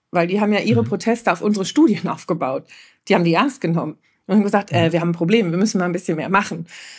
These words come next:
Speaker 1: Und dann ist dieses Video aus der Bundespressekonferenz, also ich glaube, neben A-, Büchern habe ich irgendwie s-, immer mal wieder vermocht, in Momenten, wo jemand gefilmt hat, Sachen sehr auf den Punkt zu bringen und die gehen dann viral.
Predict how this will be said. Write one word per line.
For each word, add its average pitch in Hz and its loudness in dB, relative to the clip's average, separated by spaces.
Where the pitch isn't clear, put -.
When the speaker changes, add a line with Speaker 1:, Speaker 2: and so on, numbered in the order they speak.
Speaker 1:
Und 190 0
dann 180 4
ist 208 -2
dieses 190 0
Video 254 4
aus 190 -6
der 190 0
Bundespressekonferenz, 196 0
also 180 -4
ich - -10
glaube, 214 2
neben 220 2
A-, - -4
Büchern 240 0
habe 208 2
ich 220 -6
irgendwie 233 2
s-, - -8
immer 247 4
mal 220 4
wieder 240 4
vermocht, 208 0
in 220 4
Momenten, 220 2
wo 220 0
jemand 208 2
gefilmt 277 0
hat, 240 -2
Sachen 214 2
sehr 220 4
auf 240 2
den 220 2
Punkt 247 2
zu 180 -4
bringen 170 2
und 170 0
die 175 -2
gehen 226 4
dann 196 0
viral. 170 2